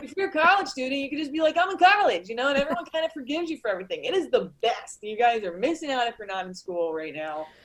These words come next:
So go to school. And, um, I work at Addiction Helpline America.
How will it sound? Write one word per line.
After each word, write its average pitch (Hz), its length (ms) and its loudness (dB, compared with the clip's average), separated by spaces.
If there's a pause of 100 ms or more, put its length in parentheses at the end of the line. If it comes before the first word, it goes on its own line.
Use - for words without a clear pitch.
So 165 600 -4
go 208 400 0
to - 160 -20
school. 131 460 -12 (480)
And, 202 340 -4
um, 175 480 -2 (260)
I 202 100 0
work 226 160 2
at 220 60 4
Addiction 196 340 -4
Helpline 185 320 -4
America. 214 640 -6